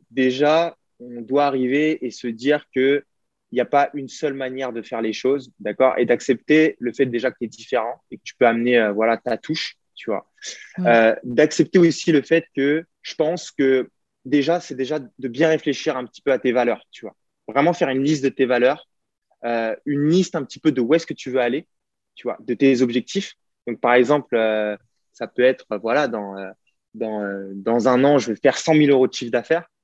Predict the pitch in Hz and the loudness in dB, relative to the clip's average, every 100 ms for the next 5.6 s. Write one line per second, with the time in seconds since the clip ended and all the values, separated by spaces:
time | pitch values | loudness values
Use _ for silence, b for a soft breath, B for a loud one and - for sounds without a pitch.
0 | _ - 113 - 165 165 208 _ 135 117 | _ -8 -8 -6 -4 -4 -4 _ -4 -4
1 | 123 - 175 156 117 113 107 117 123 - | -6 2 4 6 4 0 -6 -8 -6 -2
2 | 175 147 - 131 127 180 - - 127 123 | -2 -2 0 0 2 0 -2 -6 -4 -4
3 | - 120 123 143 131 135 170 - - 127 | -6 -4 -2 0 -2 -4 -6 -10 -10 -8
4 | 131 - 135 135 127 127 - 117 - 151 | -8 -8 -6 -2 -2 -2 -4 -6 0 0
5 | 131 123 - 123 143 147 | 2 0 2 4 4 2